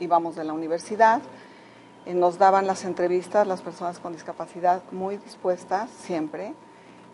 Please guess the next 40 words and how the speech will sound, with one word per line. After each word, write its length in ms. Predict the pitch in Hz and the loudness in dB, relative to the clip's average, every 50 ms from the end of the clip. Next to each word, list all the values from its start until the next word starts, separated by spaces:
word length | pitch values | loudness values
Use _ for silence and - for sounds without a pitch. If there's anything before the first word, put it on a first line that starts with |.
| - - | -12 -8
Eh, 400 | 165 160 165 165 165 160 156 147 - - | -6 -4 -4 -4 -6 -8 -10 -12 -12 -10
durante 360 | - 185 180 175 170 170 175 | -4 -2 -2 -2 -2 -4 -2
todas 240 | - - 185 196 190 | 4 6 6 6 6
las 160 | 196 196 - | 2 -4 -6
entrevistas 520 | 196 180 - 180 180 180 175 - - 190 - | -8 -6 -4 -2 -2 -2 -2 -2 -6 -8 -6
fuimos, 420 | - 196 185 185 185 185 185 - - - - | -6 -6 -6 -4 -6 -6 -8 -10 -12 -6 -2
eh, 180 | 185 170 160 170 | 0 0 0 0
rescatando 640 | 170 175 170 - - 175 165 - 170 175 175 185 190 | 0 -2 -2 0 0 0 2 4 4 4 2 0 -2
todos 280 | - - 175 180 175 | 2 4 4 4 4
los 220 | 170 165 165 - 185 | 2 -2 -8 -6 -6
elementos, 460 | 170 170 170 175 180 170 - 185 - | -6 -4 -4 -6 -6 -8 -10 -8 -2
todas 180 | - 190 190 | 2 2 2
las 160 | 185 185 - 190 | 2 -2 -6 -6
inquietudes 560 | 175 160 - 165 165 - 175 160 185 185 - | -4 -4 -4 -6 -6 -6 -8 -6 -8 -8 -6
que 80 | - | -4
ellos 240 | 175 170 185 185 - - | -4 -4 -4 -8 -8 -8
tenían. 500 | - 190 190 196 196 185 180 196 269 302 - - - - - - _ - - - - - | -8 -6 -6 -6 -6 -8 -10 -10 -10 -12 -14 -16 -20 -20 -20 -20 _ -20 -20 -20 -16 -8
Con 180 | - 190 196 214 | -4 -2 -2 -2
esta 180 | 233 - - 262 | 0 0 0 2
plataforma 720 | - 269 226 - 220 214 - 220 202 196 196 202 208 208 | 4 4 2 4 2 2 2 2 2 2 0 -2 -4 -6
lo 140 | 196 190 - | -6 -8 -10
que 80 | - | -10
se 100 | - - | -10 -10
pretende 480 | 175 - 180 180 180 185 185 185 175 190 | -8 -8 -8 -8 -6 -6 -6 -6 -6 -8
es 140 | 185 185 - | -8 -10 -4
que 160 | - 190 180 | -2 -2 0
las 180 | 175 170 170 - | 0 -2 -6 -10
personas 500 | - 170 - - 190 180 185 185 - - | -14 -14 -10 -8 -8 -8 -6 -6 -2 0
entren, 480 | 233 226 240 247 - 185 180 190 196 214 | 2 2 2 0 0 -4 -6 -6 -8 -12
se 160 | - - 185 165 | -8 -6 -4 -4
registran, 640 | 170 175 175 196 220 208 202 - - 190 180 180 - - - - - - - - | -4 -4 -6 -6 -6 -6 -6 -6 -4 -2 -2 -2 -4 -8 -14 -20 -20 -20 -16 -12
así 220 | - 175 - 185 | -12 -10 -8 -6
como 200 | 180 - 180 180 | -2 -2 -2 -2
se 140 | 175 - 170 | -2 -6 -8
registran 480 | - 170 165 180 170 - - 190 185 180 | -8 -8 -8 -10 -10 -8 -4 -4 -2 -2
las 160 | 180 180 - | -2 -4 -4
empresas 640 | 185 185 - 208 208 202 - - 175 156 220 - - - - - - | -6 -4 -2 0 0 0 0 -2 -4 -4 -4 -6 -10 -16 -18 -14 -10
y 80 | 175 | -10
las 220 | 165 156 151 - - | -8 -8 -10 -10 -10
asociaciones. 760 | - - 180 175 190 190 196 - - 220 208 190 190 214 | -8 -8 -6 -6 -4 -4 -4 -2 -2 -2 -2 -2 -4 -8